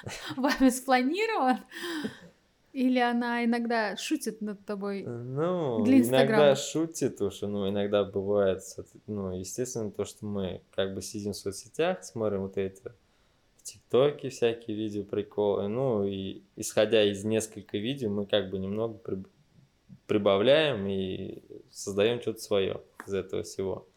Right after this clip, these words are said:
Speaker 1: Мгм.
Speaker 2: Ну, и в тот момент, когда вот с этой пастой было, для меня это, <laughs> конечно, было неожиданно. <laughs> Да.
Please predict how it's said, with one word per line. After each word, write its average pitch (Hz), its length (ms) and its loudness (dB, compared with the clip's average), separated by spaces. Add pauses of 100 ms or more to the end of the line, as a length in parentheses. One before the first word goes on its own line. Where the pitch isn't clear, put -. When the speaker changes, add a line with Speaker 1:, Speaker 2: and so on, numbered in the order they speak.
(220)
Speaker 1:
Мгм. - 320 -18
Speaker 2:
Ну, 123 100 4
и 131 180 8
в - 200 -6
тот 127 300 0
момент, 131 500 0
когда 101 300 0
вот 98 200 -2
с - 80 -16
этой 98 220 -2
пастой 101 460 0
было, 98 420 -2 (640)
для 101 200 -2
меня 117 240 2
это, - 120 -6
<laughs> - 20 -20
конечно, - 440 2
было 110 240 4
неожиданно. 107 580 0
<laughs> - 500 2 (1300)
Да. 110 460 0